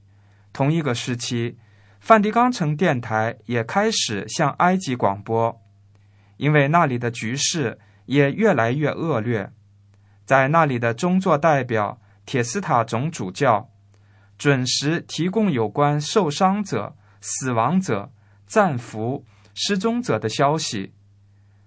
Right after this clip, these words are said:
不论他们是哪国人，他的热诚服务应予以表扬。与英国的通讯是在一九四零年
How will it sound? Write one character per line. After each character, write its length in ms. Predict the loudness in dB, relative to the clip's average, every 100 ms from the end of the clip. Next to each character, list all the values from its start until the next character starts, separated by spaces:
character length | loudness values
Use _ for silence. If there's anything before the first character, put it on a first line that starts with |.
| _
不 140 | 0
论 180 | 2 0
他 160 | 0 0
们 160 | 0
是 220 | -2 -2 -2
哪 200 | -2 -4
国 240 | 0 0
人， 380 | 0 -4 -8 -12 _ _ _ _
他 140 | 0
的 140 | 0 2
热 180 | 0 -2
诚 240 | 0 -4
服 380 | -4 -6 -2 0
务 180 | -2 -6 _ _
应 280 | 2 2 2
予 180 | -2 0
以 160 | 0
表 300 | 0 0 0
扬。 360 | -2 -4 -4 -6 -12 _ _ _ _ _ _ _ _ _ _
与 260 | 0 0
英 260 | 2 2 2
国 200 | 2 4
的 400 | 6 6 4 -2
通 320 | -6 -2 -2 -2
讯 360 | 0 -2 -2 -8
是 200 | -2 0
在 240 | 4 4
一 140 | 4 -2
九 160 | -2
四 340 | -4 -6 -4 -2
零 280 | 0 0 0
年 380 | 0 -2 -4